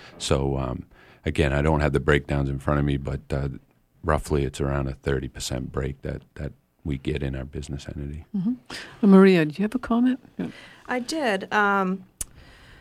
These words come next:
Speaker 3: the Culture and Historic Preservation Department has opportunity to go out and do a lot of, um, speaking engagements to various organizations and schools. And, um, one of the things that I've been asked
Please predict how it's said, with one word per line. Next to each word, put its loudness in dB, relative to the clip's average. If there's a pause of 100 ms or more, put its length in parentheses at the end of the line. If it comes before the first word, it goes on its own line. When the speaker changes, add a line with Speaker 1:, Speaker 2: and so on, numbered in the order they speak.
(460)
Speaker 3:
the -2
Culture 2
and 2
Historic 0
Preservation 4
Department 6
has 6
opportunity 6
to 0
go 4
out 4
and 2
do 0
a 2
lot 0
of, -2
um, -2 (160)
speaking 0
engagements 0 (180)
to -2
various -4
organizations 0
and -2
schools. 0 (640)
And, 6
um, 2 (260)
one 6
of 6
the 2
things 4
that 0 (180)
I've 0
been -2
asked -2